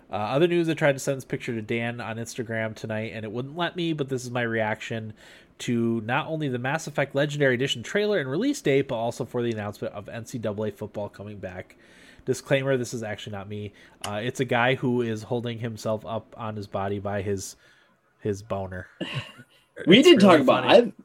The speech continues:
Speaker 2: we didn't talk about any of those,
Speaker 1: No,
Speaker 2: those
Speaker 1: I
Speaker 2: two
Speaker 1: forgot all
Speaker 2: stories
Speaker 1: that stuff
Speaker 2: either.
Speaker 1: was gonna happen. So we'll talk about that. But first, I wanna offer Tate congratulations on your little one being born.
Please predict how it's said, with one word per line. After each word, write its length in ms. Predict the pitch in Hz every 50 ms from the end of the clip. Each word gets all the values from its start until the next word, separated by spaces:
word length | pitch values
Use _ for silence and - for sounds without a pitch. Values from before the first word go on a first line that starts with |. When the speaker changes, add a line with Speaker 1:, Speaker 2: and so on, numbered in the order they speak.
| _ _
Speaker 2:
we 100 | - 233
didn't 160 | 294 349 285 214
talk 160 | 196 160 139
about 240 | 127 110 101 110 127
any 240 | 170 220 - -
of 140 | 131 117 101
those, 360 | 104 98 95 92 82 - 120 127
Speaker 1:
No, 240 | 147 151 147 131 123 127 123
Speaker 2:
those 80 | 143
Speaker 1:
I 40 | 147
Speaker 2:
two 80 | - -
Speaker 1:
forgot 300 | 165 160 170 170 - -
all 120 | 170 147
Speaker 2:
stories 160 | 139 131 123 120
Speaker 1:
that 60 | 120
stuff 100 | 113 107 110
Speaker 2:
either. 40 | -
Speaker 1:
was 140 | 127 117 -
gonna 160 | 120 107 104
happen. 280 | 120 117 113 - 107
So 120 | - - 143
we'll 100 | 151 156
talk 160 | 196 196 185
about 160 | 165 160 147
that. 180 | 156 147 131 113
But 80 | 110
first, 280 | - - 185 190 190 -
I 80 | 170 156
wanna 180 | 147 147 139
offer 400 | 131 120 131 127 - - 123 117
Tate 400 | 113 - 123 117 117 113 - _
congratulations 800 | - - 123 110 104 107 104 104 104 107 104 - 131 117 110 117
on 200 | 107 104 107 104
your 120 | 101 104
little 180 | 104 117 123 135
one 180 | 143 147 143
being 280 | 135 147 147 143 135 127
born. 380 | 131 131 135 131 131 131 131